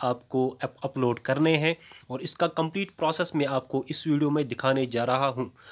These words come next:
और आगे आने वाले जो वीडियोज़ हैं जो मैं अब अपलोड करने जा रहा हूं, जिसमें ओबीसी को किस तरह अप्लाई करना है, एएलसी Actual Line of Control इसको किस तरह अप्लाई करना है, आईबी इंटरनेशनल बॉर्डर सर्टिफिकेट इस पर, अ,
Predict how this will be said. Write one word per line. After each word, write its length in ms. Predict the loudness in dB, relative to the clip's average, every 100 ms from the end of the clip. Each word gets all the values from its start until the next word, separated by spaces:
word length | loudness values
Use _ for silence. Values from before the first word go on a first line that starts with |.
| -18 -4 0
और 180 | 0 4
आगे 280 | 6 6 2 2
आने 160 | 4
वाले 220 | 6 4
जो 220 | 4 4 4
वीडियोज़ 460 | 4 6 6 4
हैं 260 | 0 -2 0
जो 260 | -2 -2 -4
मैं 260 | -2 -2 -2 -2
अब 220 | -2 -2 -4
अपलोड 320 | 0 2 2
करने 300 | 0 0 0
जा 160 | 0 2
रहा 200 | 4 4
हूं, 240 | 2 0
जिसमें 300 | -2 -4 -4 -2
ओबीसी 460 | 0 0 0 -4 -2
को 140 | -4
किस 220 | -4 -4
तरह 160 | 2 2
अप्लाई 260 | 4 0 2
करना 340 | 0 2 0
है, 200 | 0 -8 -14 -20 -20 -20 -6 0
एएलसी 500 | 2 4 2 -2 -4 -6
Actual 300 | -2 0 4
Line 180 | 4 4
of 80 | 2 0
Control 260 | 0 -2 -2 -8
इसको 220 | -6 -6
किस 220 | -6 0
तरह 140 | 2
अप्लाई 240 | 2 2 2
करना 360 | 0 2 4
है, 200 | 4 0 -2 2
आईबी 420 | 2 2 -4 -6 -14 -20 -20 -6 -2
इंटरनेशनल 480 | 0 2 2 0
बॉर्डर 320 | 4 4 4 2
सर्टिफिकेट 580 | 0 0 0 0 0 0
इस 180 | -6 -6 0
पर, 280 | 2 2 -2 -2
अ, 200 | 0